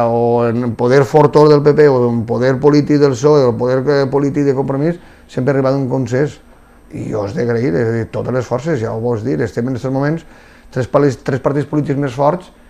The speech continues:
i sis, per dir-ho així, en una alcaldia. Tots van anar i van dir que sí.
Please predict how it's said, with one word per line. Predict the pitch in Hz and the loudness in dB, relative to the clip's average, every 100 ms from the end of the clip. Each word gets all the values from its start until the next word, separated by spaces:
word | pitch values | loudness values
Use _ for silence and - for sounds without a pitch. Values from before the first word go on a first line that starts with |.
| _ - | _ -14
i | - | -12
sis, | 101 - 131 - - - - - _ | -10 -4 -4 -6 -14 -18 -20 -20 _
per | 117 | -6
dir-ho | 113 120 | -4 -4
així, | 117 | -4
en | 123 127 113 113 117 | -6 -4 -6 -6 -4
una | 120 104 | -4 -6
alcaldia. | - 95 104 202 - - - - - _ _ _ - - - _ _ _ | -10 -8 -4 -4 -4 -12 -20 -20 -20 _ _ _ -20 -20 -20 _ _ _
Tots | 117 107 | -16 -14
van | 117 | -14
anar | 127 123 135 | -12 -10 -8
i | |
van | 139 131 | -6 -6
dir | 127 - | -6 -10
que | 104 | -12
sí. | - 180 | -8 -8